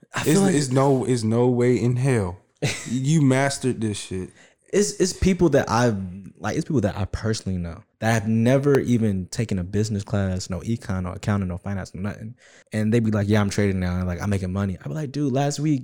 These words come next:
Speaker 1: you were working at Sam's Club."
Speaker 2: So, yeah.
Speaker 1: I be like, "I don't," and not dissing you or anything, but it's like, bro, like, it's hard for me to believe that. You know what I'm
Speaker 2: Believe it.
Speaker 1: saying?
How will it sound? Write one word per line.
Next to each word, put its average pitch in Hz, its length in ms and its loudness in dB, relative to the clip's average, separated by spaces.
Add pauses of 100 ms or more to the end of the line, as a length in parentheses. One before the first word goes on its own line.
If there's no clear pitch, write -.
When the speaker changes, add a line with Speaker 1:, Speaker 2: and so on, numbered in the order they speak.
(120)
Speaker 1:
you 143 260 0
were 143 120 2
working 131 320 0
at 113 160 2
Sam's 123 280 -2
Club." 131 120 -2
Speaker 2:
So, 123 200 4
yeah. 104 380 -2 (100)
Speaker 1:
I - 80 -6
be 143 80 2
like, 127 220 2
"I 82 120 -6
don't," 135 320 0 (220)
and 139 140 2
not 156 180 2
dissing 180 280 4
you 151 80 4
or - 20 6
anything, 135 320 4
but 139 80 2
it's 143 100 0
like, 120 240 0
bro, 135 240 2
like, 123 160 0
it's 127 160 -4
hard 131 260 -2
for 127 80 -8
me 123 160 0
to 113 320 -2 (280)
believe 156 420 6
that. 156 220 6
You 208 80 4
know 220 100 6
what 233 40 6
I'm 226 80 4
Speaker 2:
Believe 220 80 4
it. 220 40 -4
Speaker 1:
saying? 226 280 4